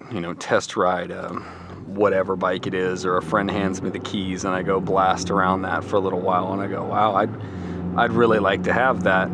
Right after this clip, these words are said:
um, but is it really better than whatever? I always used to tease the wife 'cause she knew I would go to test rides, and she would tell me before and after, "We're not buying a new motorcycle." Uh, and so it was always funny to me to come home after riding the Scrambler and go, you know, "That, that Harley thus and such or whatever, it was a great bike,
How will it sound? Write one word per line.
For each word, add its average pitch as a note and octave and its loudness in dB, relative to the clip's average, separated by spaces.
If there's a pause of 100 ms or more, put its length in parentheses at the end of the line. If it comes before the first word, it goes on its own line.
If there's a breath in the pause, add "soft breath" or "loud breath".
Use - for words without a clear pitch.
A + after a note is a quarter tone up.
(140)
um, G2 2 (140)
but G2 4 (220)
is A2+ 0
it G#2+ -2
really G#2+ 4
better G2 2
than F#2+ -2
whatever? F#2+ 0
I F#2+ -2
always F2+ -4 (160)
used G#2 -6
to - -6
tease G2 -4
the F2+ -2
wife F#2 2
'cause F#2+ -6
she - -2
knew F#2 -2
I F2+ 2
would F2+ -4
go F#2 -2
to F#2 -6
test - -4
rides, F2+ -2
and F#2 -6
she G#2+ -4
would F#2 -6
tell F#2+ 0
me F2+ -2
before F#2 0
and F2 -6
after, F2+ -4
"We're G2 -8
not F#2 0
buying F#2+ 2
a F#2 -6
new G2 -6
motorcycle." F#2+ -2 (600 loud breath)
Uh, G2 0
and G#2 2
so G#2+ 4
it F#2 0
was G2 -2
always G2 4
funny G#2 0
to F#2+ -4
me F#2+ -4
to F#2+ -4
come G2+ 0
home G2 2
after F#2+ 0
riding G2 2
the F#2+ -4
Scrambler F#2+ -4
and F#2+ -4
go, F#2+ -4
you G#2 -8
know, G2+ -6
"That, A2 -2
that A#2 6
Harley A2 2
thus A2+ 2
and G2+ -2
such G#2 2
or G#2+ 4
whatever, G#2 2
it G#2+ 0
was G2+ -4
a G#2 -6
great G2+ 0
bike, G#2+ 2